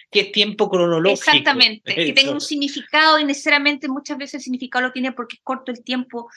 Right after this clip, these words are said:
Speaker 2: de la maravilla.
Speaker 1: Sí, estábamos escuchando, como decíamos, Basilisa o Cómo sonaron en Jerusalén, las
Speaker 2: Mm.
Speaker 1: campanas de Otabayó, que lo pueden escuchar en YouTube también y verlo, en que hacen ellos una,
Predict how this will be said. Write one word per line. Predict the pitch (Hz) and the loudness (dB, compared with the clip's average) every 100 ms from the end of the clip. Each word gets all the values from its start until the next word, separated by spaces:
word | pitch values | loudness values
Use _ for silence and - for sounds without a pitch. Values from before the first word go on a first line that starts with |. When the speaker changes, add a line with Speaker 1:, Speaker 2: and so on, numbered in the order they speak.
| - | -8
Speaker 2:
de | 226 | -4
la | 214 | 0
maravilla. | 214 196 233 220 170 - _ | 0 0 0 0 -4 -14 _
Speaker 1:
Sí, | - 151 139 156 - - | -6 0 0 -2 -6 -2
estábamos | 170 214 226 240 | 2 4 6 4
escuchando, | 233 220 226 233 | 2 2 2 2
como | 220 | 0
decíamos, | 196 185 220 220 | -2 0 0 2
Basilisa | 185 - 180 170 240 247 247 226 | 0 -2 -4 -2 0 2 4 4
o | 170 | 2
Cómo | 190 185 | 0 0
sonaron | 190 185 190 | 2 2 4
en | 180 | 0
Jerusalén, | - 175 170 160 156 226 285 | -2 -2 0 2 2 2 -2
las | - 131 | -4 2
Speaker 2:
Mm. | |
Speaker 1:
campanas | 131 - 180 190 | 2 4 4 6
de | 165 | 4
Otabayó, | 180 175 160 175 208 - - - | 4 4 4 2 -2 -8 -12 2
que | 226 240 | 2 4
lo | 185 175 | 2 4
pueden | 208 330 | 6 4
escuchar | 302 - 214 226 | 2 0 2 2
en | 226 | 2
YouTube | 208 190 185 208 190 | 0 -2 -2 -2 0
también | 196 180 196 196 | 0 0 -2 0
y | 185 | 4
verlo, | 208 185 196 190 | 4 4 2 2
en | 160 | 2
que | 175 | 4
hacen | 180 180 196 185 | 4 2 -4 0
ellos | 190 180 | 0 0
una, | 180 185 180 | 2 4 4